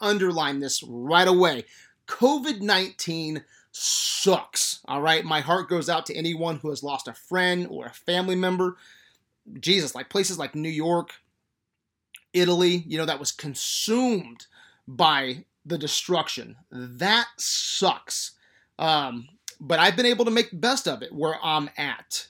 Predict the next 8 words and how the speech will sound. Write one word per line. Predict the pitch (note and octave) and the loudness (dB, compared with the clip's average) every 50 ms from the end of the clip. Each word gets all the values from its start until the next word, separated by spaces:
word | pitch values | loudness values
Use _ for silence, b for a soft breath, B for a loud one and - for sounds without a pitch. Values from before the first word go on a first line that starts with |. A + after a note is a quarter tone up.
| _ _ | _ _
Um, | - D3 C3+ B2+ B2 A#2 A2+ A2 A2 A#2+ A#2 - _ _ _ _ F3 E3 | -4 -2 -2 -2 -4 -6 -8 -8 -10 -12 -16 -20 _ _ _ _ -20 -20
Indiana, | - - E3+ D#3+ D3+ D#3 E3 F3 F3+ F3+ F3+ E3+ | -12 -8 -6 -4 -2 0 2 4 4 6 4 4
Tippecanoe | - - E3 - - - C3 C3 | 2 -2 -6 -6 -6 -6 -6 -6
County | B2+ - E3+ F3 E3+ E3+ E3 | -4 0 0 0 2 0 0
hasn't | D3 D3 C#3 C3+ B2+ A2+ | 0 0 -2 -2 -4 -6
been | B2+ B2 | -8 -8
too | C3 - - C#3+ | -8 -6 -6 -6
crazy. | B2+ - - F3 E3+ E3+ E3+ D#3 D3 E3+ E3+ E3 | -8 -6 -4 -2 0 0 0 0 -2 -4 -4 -6